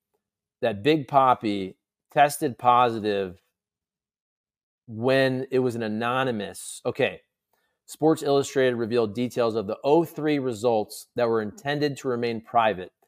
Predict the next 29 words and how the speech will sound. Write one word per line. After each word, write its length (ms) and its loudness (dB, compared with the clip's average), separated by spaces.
that 140 -4
one 220 0
hundred 320 -4
four 200 0
players 360 0
tested 400 -4
positive, 560 0
that 140 0
long 260 0
suspected 680 -2
Sammy 320 -4
Sosa 440 0
came 160 -6
up 140 -8
positive, 480 4
as 260 0
did 160 -2
the 60 -6
transcendent 640 -6
Alex 300 0
Rodriguez. 720 -2
I 120 2
thought 440 6
Big 160 0
Papi 440 -2
was 240 -8
in 240 -8
that. 180 -20
Okay. 300 2